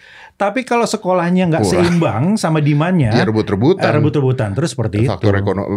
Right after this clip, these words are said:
Speaker 2: ama-, maksudnya, eh, ilmu
Speaker 1: Iya.
Speaker 2: ekonomi lagi.
Speaker 1: Iya.
Speaker 2: Barang nggak ada, pembelinya banyak,
Speaker 1: Iya.
Speaker 2: larinya gitu.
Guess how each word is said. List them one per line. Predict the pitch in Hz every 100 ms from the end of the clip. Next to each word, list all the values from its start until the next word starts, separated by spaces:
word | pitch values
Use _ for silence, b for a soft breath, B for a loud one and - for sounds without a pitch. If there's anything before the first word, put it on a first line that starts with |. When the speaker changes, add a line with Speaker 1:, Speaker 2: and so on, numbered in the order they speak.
| 101
Speaker 2:
ama-, | - 104 123
maksudnya, | - 107 104 107 139 - 101 101
eh, | 104
ilmu | 123 107
Speaker 1:
Iya. | 98
Speaker 2:
ekonomi | 98 104 101 104
lagi. | 156 127 110
Speaker 1:
Iya. | 107 110 147
Speaker 2:
Barang | 110 101 95
nggak | 92 80
ada, | 85 139 117
pembelinya | 95 85 85 101 117
banyak, | 123 107 87
Speaker 1:
Iya. | 113
Speaker 2:
larinya | 127 110 98
gitu. | 92 80